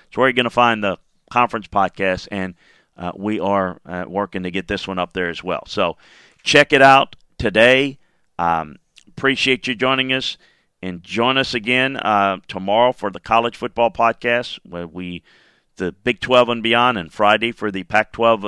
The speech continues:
and beyond. And obviously, we're gonna be coming back to you next Wednesday, uh,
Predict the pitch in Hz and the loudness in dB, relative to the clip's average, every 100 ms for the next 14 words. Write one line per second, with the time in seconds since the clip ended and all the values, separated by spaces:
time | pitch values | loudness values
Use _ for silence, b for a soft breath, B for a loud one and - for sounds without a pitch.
0 | - 104 92 95 101 101 98 b b b | -8 -8 -6 -2 0 0 -2 b b b
1 | - 101 117 120 - 120 117 - 110 107 | -4 2 2 2 -6 -4 -4 -4 -6 -6
2 | 107 101 113 110 98 104 - - 87 85 | -6 -8 -6 -6 -2 -2 -2 -10 -10 -6
3 | 95 - - 95 110 110 123 131 127 b | -6 -6 -10 -8 -8 -2 0 0 -2 b
4 | b b - 92 92 | b b -8 -2 -2